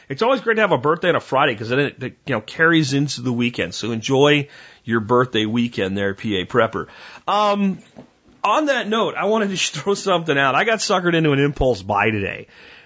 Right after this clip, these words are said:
And, uh, I know these shirts have been around a while, but they never applied to me before. Um, I was on Facebook this morning, you know, chatting with some of you guys, and, uh,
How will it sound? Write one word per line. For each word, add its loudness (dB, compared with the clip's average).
And, 2
uh, 2
I 2
know 2
these 0
shirts 0
have -2
been 2
around 2
a 4
while, 2
but -2
they 2
never 2
applied 0
to -6
me -2
before. 0
Um, 0
I 0
was 0
on 0
Facebook 0
this -4
morning, 0
you -2
know, 0
chatting -2
with -2
some -2
of -2
you -4
guys, -4
and, -4
uh, -4